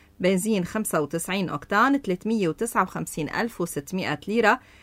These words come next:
ثمانية وتسعين أوكتان، ثلاثمية وواحد وسبعين ألف وستمائة ليرة، المازوت، ثلاثمية وتلاتة وعشرين ألف ليرة، والغاز، ميتين وتمانية وسبعين ألف ليرة.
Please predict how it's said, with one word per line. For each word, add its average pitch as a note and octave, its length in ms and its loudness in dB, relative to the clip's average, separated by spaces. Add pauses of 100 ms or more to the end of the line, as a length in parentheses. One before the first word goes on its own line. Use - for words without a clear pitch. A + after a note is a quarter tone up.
(200)
ثمانية D4+ 320 4
وتسعين F3+ 440 0
أوكتان، G#3 460 0
ثلاثمية G3 460 -2
وواحد G3+ 380 0
وسبعين D#3+ 480 -2 (100)
ألف B3 280 -2
وستمائة - 680 -6
ليرة، G3+ 360 2 (520)
المازوت، B3+ 580 4
ثلاثمية A#3 420 2
وتلاتة A#3 320 2
وعشرين F3+ 400 2
ألف - 400 -8 (180)
ليرة، F#3+ 360 4
والغاز، F#3 600 2
ميتين A#3+ 520 2
وتمانية G#3+ 440 0
وسبعين A3+ 560 0 (140)
ألف A#3 320 -4
ليرة. - 360 -6